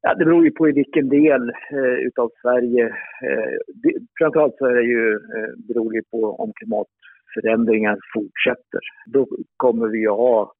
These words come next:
minskande älgstam i alla fall i sydligaste delarna utav Sverige. Det kommer det förmodligen ta tid. Men vissa år som den här extrema torkan vi hade tjugoarton till exempel. Något man ju tror med klimatförändringar är att dels kommer det i genomsnitt bli varmare och torrare under sommarhalvåret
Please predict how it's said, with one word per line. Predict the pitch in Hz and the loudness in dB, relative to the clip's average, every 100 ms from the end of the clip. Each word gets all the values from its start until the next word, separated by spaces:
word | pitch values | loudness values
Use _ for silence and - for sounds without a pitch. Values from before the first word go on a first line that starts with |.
| _ | _
minskande | 120 120 113 104 - 131 123 120 | -2 0 2 -2 -2 -2 2 2
älgstam | 113 107 104 - 113 | 2 0 -4 -4 0
i | 113 | 2
alla | 107 107 - | 2 0 -4
fall | 110 | -8
i | - | -6
sydligaste | 110 107 117 117 - | -6 0 0 0 -4
delarna | 104 98 98 98 | -4 -4 -4 -8
utav | 95 104 104 _ _ | -4 -4 -6 _ _
Sverige. | 71 - - _ | -4 -4 -8 _
Det | 127 | -2
kommer | 147 120 | 0 0
det | 117 - | -2 -4
förmodligen | - 110 104 | -14 -12 -10
ta | - | -10
tid. | 98 131 113 - _ - | -6 -6 -6 -20 _ -4
Men | 113 | 0
vissa | 127 135 - 160 | 0 -2 -2 0
år | 127 117 104 | 2 2 0
som | 110 107 | -8 -6
den | 110 | -4
här | 104 | -4
extrema | 107 - 117 110 107 | -4 -8 -6 -4 -4
torkan | 113 110 - 120 | -4 -4 -2 0
vi | 113 | 0
hade | 101 - | -2 -6
tjugoarton | - - - 107 - - | -8 -4 -2 -2 -2 -8
till | - - | -10 -4
exempel. | - - - - _ _ _ | -4 -4 -6 -8 _ _ _
Något | 131 123 | -4 -2
man | 139 | 0
ju | 127 | -2
tror | 123 160 147 | 0 0 2
med | 127 117 | 0 -2
klimatförändringar | 120 117 107 - 123 120 113 107 | 0 0 0 -2 -2 0 0 2
är | 107 107 | 2 2
att | 104 _ | -2 _
dels | _ 131 143 | _ 0 0
kommer | - 120 | -2 0
det | 117 | 0
i | 110 113 | 2 2
genomsnitt | 101 104 - 156 _ | 0 -4 -4 -6 _
bli | 117 | -2
varmare | 110 104 98 104 | 0 0 0 -2
och | 104 | -2
torrare | 104 104 101 | -4 -2 0
under | 104 107 | -2 -4
sommarhalvåret | - 107 104 104 101 101 85 85 - | -6 -6 -4 -4 -4 -4 -4 -4 -6